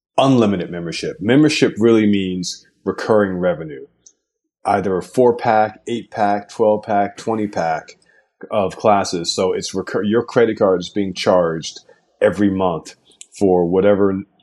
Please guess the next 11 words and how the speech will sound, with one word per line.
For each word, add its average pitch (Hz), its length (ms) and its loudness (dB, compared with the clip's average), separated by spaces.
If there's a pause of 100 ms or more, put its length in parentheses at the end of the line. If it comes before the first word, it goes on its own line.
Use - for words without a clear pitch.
(120)
number 98 440 0
of 90 140 0
sessions 90 640 -4
you 85 120 -6
want. 73 360 -10 (440)
That's 117 440 0
critically 107 480 0
important. 80 500 -2 (540)
I 110 100 2
would 113 160 0
say 101 540 0